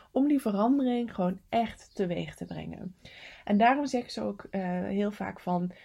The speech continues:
iets is niet een quick fix. Want als jij vandaag iets leert en je denkt, "Nou, hè, ik pas dat één keer toe", bijvoorbeeld met je money mindset.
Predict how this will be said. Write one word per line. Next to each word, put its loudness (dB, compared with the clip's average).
iets -4
is -2
niet -4
een -8
quick -4
fix. -4
Want -2
als -4
jij -2
vandaag -2
iets -6
leert 2
en 0
je 0
denkt, -2
"Nou, -2
hè, -2
ik -10
pas -2
dat -4
één 2
keer -2
toe", 0
bijvoorbeeld -2
met -2
je -2
money 2
mindset. -2